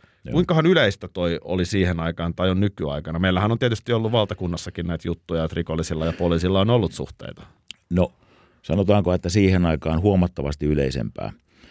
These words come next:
Speaker 1: koska ne asiat, mitä vaikkapa ko-, poliisikontakti katsoi koneelta, niin niistä ei jäänyt samaa jälkeä silloin. Nykypäivänä jää.
Speaker 2: Totta.
Speaker 1: Eli, eli koneella nähdään, kuka poliisi on käynyt katsomassa mitäkin tietoja.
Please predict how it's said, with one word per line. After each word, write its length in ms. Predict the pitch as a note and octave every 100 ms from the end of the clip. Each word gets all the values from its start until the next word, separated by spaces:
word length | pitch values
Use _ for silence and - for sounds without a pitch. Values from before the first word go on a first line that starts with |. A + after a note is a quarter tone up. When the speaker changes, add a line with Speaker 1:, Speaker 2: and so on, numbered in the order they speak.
| -
Speaker 1:
koska 260 | - D2+ -
ne 120 | E2+
asiat, 360 | F2 F#2 F#2 D#2
mitä 220 | D#2 E2
vaikkapa 360 | D#2+ D#2+ D#2+ D#2+
ko-, 220 | - F2+
poliisikontakti 800 | - F2+ D#2+ E2+ E2+ D#2+ D#2 -
katsoi 300 | - E2 - -
koneelta, 480 | E2+ D#2+ C2+ B1+ - _ _ _ _
niin 300 | C#2 D2 C#2 B1+ _ _
niistä 400 | E2 E2+ E2 D2+
ei 140 | D#2+ E2+
jäänyt 280 | E2 D#2+
samaa 460 | D#2 E2+ D#2+ D2+ - _ -
jälkeä 480 | F2+ D#2 - A#1+
silloin. 360 | A#1 C2 G1+ G1+ - _ _ _ _ -
Nykypäivänä 600 | F2 E2 E2 D#2 D2+ C#2+
jää. 360 | C#2 C2 G#1+ - _ _ -
Speaker 2:
Totta. 360 | G2+ C#2 G2+ F#2
Speaker 1:
Eli, 60 | A#1+
eli 120 | C#2
koneella 380 | - E2+ F2 E2
nähdään, 440 | E2+ D#2+ D#2+ D#2
kuka 240 | D2+ F2 E2
poliisi 380 | F#2+ G#2+ F2+
on 100 | F2
käynyt 260 | D#2 E2 D#2+
katsomassa 440 | F2 D#2+ D#2+ D#2 D#2+
mitäkin 320 | D2+ C2 B1+
tietoja. 440 | C#2+ B1+ B1 -